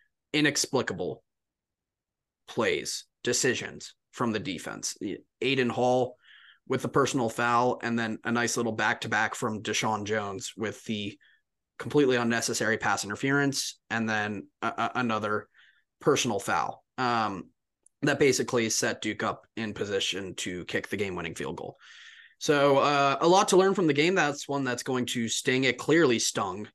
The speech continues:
Wake Forest after. It's probably one that's gonna sting i-, in the full complexion of this season. But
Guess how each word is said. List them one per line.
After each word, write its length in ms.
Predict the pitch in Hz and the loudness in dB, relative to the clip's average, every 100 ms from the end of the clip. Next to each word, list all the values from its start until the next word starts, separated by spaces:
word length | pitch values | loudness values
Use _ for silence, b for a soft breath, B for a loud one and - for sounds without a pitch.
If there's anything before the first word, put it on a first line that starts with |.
| _ - | _ -4
Wake 240 | 113 110 | 0 0
Forest 520 | - 107 107 107 - - | 0 0 2 2 -2 -2
after. 540 | 104 107 - 131 151 - | 0 0 2 2 2 -6
It's 80 | - | -8
probably 280 | - 117 113 | -2 0 0
one 200 | 110 110 | 0 -4
that's 140 | 107 | -4
gonna 180 | - 113 | -4 -2
sting 540 | - - 117 113 113 - _ b b b - | -2 0 0 0 -4 -8 _ b b b -4
i-, 40 | 120 | -2
in 320 | 113 131 127 | 2 2 2
the 120 | 117 | 0
full 280 | 110 139 123 | 0 0 0
complexion 580 | 123 117 120 110 - 113 | 0 -2 -2 -2 -2 -2
of 80 | |
this 160 | 104 107 | -2 -4
season. 520 | - 120 120 160 196 | -2 -2 0 0 -2
But 300 | 151 127 117 | 0 0 0